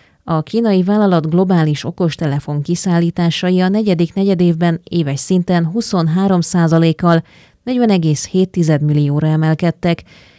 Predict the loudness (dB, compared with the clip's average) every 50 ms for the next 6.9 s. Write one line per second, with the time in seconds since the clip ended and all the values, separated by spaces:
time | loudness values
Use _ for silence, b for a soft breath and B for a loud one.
0 | b b b b -6 -6 -6 -4 -2 0 2 2 2 2 2 0 0 0 -2 -2
1 | 0 2 2 2 2 2 2 2 0 0 -2 -4 -4 -2 0 2 2 2 2 0
2 | 0 2 2 0 0 0 -2 -2 0 0 2 0 0 0 0 0 2 2 0 b
3 | b b b b b -6 -6 -6 -4 -4 -2 0 0 0 0 0 0 0 -2 0
4 | 0 0 0 0 -2 -2 -2 -2 0 0 2 2 0 0 0 -2 -2 0 0 0
5 | 2 0 0 0 0 -4 -4 -4 -6 -6 -4 -4 -6 -4 -4 -4 -4 -4 -4 -4
6 | -4 -4 -4 -4 -4 -4 -4 -6 -6 -6 -4 -2 -2 0 0 -2 -4 -6